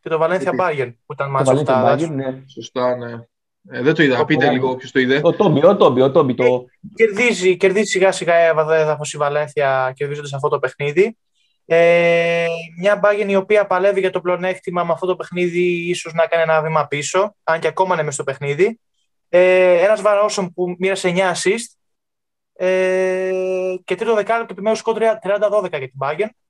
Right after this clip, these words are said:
Speaker 1: αλλά το μάτς το έχασε.
Speaker 3: Ε, επέστρεψε, δηλαδή, έχανε σε μάτς η Bayern, επέστρεψε, αλλά μετά από τόσα μάτς έχασε και ένα. Δεν γίνεται να κερδίζει κιόλα έτσι.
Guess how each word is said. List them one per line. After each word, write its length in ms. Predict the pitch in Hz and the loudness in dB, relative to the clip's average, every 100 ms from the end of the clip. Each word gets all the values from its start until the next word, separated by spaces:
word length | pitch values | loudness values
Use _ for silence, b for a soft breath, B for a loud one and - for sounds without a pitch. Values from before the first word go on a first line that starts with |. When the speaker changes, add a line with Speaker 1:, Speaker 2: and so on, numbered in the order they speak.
| _ | _
Speaker 1:
αλλά 160 | 180 185 | 0 0
το 80 | 196 | 2
μάτς 160 | 208 | 0
το 80 | 208 | 0
έχασε. 280 | 156 - - _ _ _ _ _ _ _ | -2 -2 -20 _ _ _ _ _ _ _
Speaker 3:
Ε, 260 | 139 151 - | -4 -2 2
επέστρεψε, 480 | 139 135 190 180 156 | 2 4 2 0 4
δηλαδή, 240 | 139 156 | 4 6
έχανε 260 | 170 185 165 | 4 2 -2
σε 140 | 143 | -4
μάτς 220 | 147 143 | -6 -6
η 60 | 127 | -4
Bayern, 240 | 131 156 208 | -2 -2 -4
επέστρεψε, 680 | 143 156 170 196 190 254 - | 0 2 2 0 -4 -8 -4
αλλά 420 | 165 170 196 196 _ | 2 2 2 -2 _
μετά 220 | _ 175 208 | _ 0 2
από 120 | 180 | 2
τόσα 200 | 190 185 | 2 2
μάτς 200 | 208 214 | 2 0
έχασε 280 | - 233 143 | -4 -4 -2
και 120 | 139 | 0
ένα. 200 | 127 127 | 2 2
Δεν 120 | 143 | 2
γίνεται 240 | 147 139 | 0 -2
να 60 | 139 | -4
κερδίζει 340 | 135 131 131 | -4 -4 -4
κιόλα 200 | 120 127 | -4 -4
έτσι. 340 | 127 127 127 | -4 -6 -12